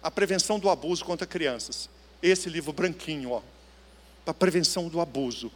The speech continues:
Pra você que é pai, professor, saber identificar os sinais e como agir. Esse livro dá instrução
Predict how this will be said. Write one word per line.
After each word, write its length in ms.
Pra 120
você 280
que 140
é 20
pai, 360
professor, 880
saber 420
identificar 460
os 80
sinais 680
e 60
como 520
agir. 380
Esse 260
livro 200
dá 100
instrução 560